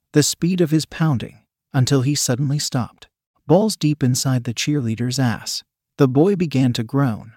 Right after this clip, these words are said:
as he filled her up with his cum. Sarah could feel how his cock twitched inside of her.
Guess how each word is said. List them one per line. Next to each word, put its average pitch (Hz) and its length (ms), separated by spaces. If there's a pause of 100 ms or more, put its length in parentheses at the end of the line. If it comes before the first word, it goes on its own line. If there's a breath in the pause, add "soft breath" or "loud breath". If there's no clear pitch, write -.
(100)
as 131 160
he 135 100
filled 151 320
her 156 180
up 143 160
with 151 120
his 151 140
cum. - 380 (320)
Sarah 196 340
could 135 200
feel 131 300
how 123 180
his 123 140
cock - 340
twitched - 360
inside 139 460
of 104 100
her. - 240